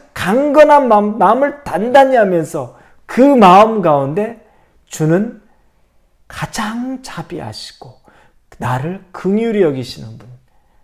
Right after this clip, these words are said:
가장 좋은 것을 주는 분이시다. 그걸 붙잡으면 인내할 수 있는 겁니다. 여러분, 상황이 어렵고 힘들 때라도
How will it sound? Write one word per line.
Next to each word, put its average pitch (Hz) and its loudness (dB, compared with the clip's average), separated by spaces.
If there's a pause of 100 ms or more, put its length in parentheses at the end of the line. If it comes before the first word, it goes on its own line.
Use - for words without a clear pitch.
(520)
가장 - -20 (360)
좋은 147 -6
것을 123 -12
주는 110 -20
분이시다. - -20 (580)
그걸 160 -8 (120)
붙잡으면 135 -10 (260)
인내할 101 -12
수 - -20 (100)
있는 107 -14
겁니다. - -20 (2000)
여러분, 110 -10
상황이 110 -12
어렵고 98 -16
힘들 98 -16
때라도 - -20